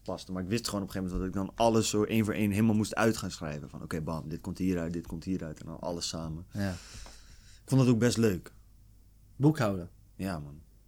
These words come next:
Speaker 1: Nu vind ik het echt kut. Haat boekhouden. Maar toen kon ik me wel soort van in die sommetjes. Oh, wauw, wauw, wauw. Hoeveel komt eruit, hoor? Cool.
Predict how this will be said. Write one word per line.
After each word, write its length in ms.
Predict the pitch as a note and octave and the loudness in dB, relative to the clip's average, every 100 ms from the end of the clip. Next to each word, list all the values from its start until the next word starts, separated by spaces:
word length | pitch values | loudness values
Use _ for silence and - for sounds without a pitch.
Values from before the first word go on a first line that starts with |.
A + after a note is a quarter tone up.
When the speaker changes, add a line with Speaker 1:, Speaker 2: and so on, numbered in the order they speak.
| - - - | -20 -20 -10
Speaker 1:
Nu 100 | G#2 | -6
vind 100 | F2+ | -6
ik 60 | - | -6
het 100 | E2 | -12
echt 100 | - - | -12 -8
kut. 320 | F2+ D2 - - - - - - - | -6 -6 -14 -20 -20 -20 -20 -20 -20
Haat 260 | - - - | -20 -20 -20
boekhouden. 440 | - - - - - - - - - - - - - - - | -20 -20 -20 -20 -20 -20 -20 -20 -20 -20 -20 -20 -20 -20 -10
Maar 140 | F#2+ | -4
toen 200 | - G2+ | 0 0
kon 140 | F2+ F2+ | 0 -2
ik 60 | |
me 60 | F2+ | 0
wel 140 | F2 | -2
soort 160 | D#2+ E2+ | -4 -6
van 80 | E2+ | -6
in 80 | E2+ | -4
die 80 | |
sommetjes. 400 | D2+ F2 D2 F2 E2+ | -4 -6 -6 -8 -8
Oh, 140 | G2 | -8
wauw, 340 | E2+ G#2+ G#2+ D2 | -8 -6 -6 -8
wauw, 280 | E2 G2 | -8 -8
wauw. 200 | D2 E2+ D#2+ | -10 -12 -12
Hoeveel 200 | D#2+ - | -14 -10
komt 140 | A2+ | -6
eruit, 340 | F2+ G2+ F2+ D2+ | -4 -4 -8 -8
hoor? 240 | D#2+ B2+ - - - - - - | -8 -8 -12 -18 -14 -12 -14 -14
Cool. 240 | - A2 | -8 -6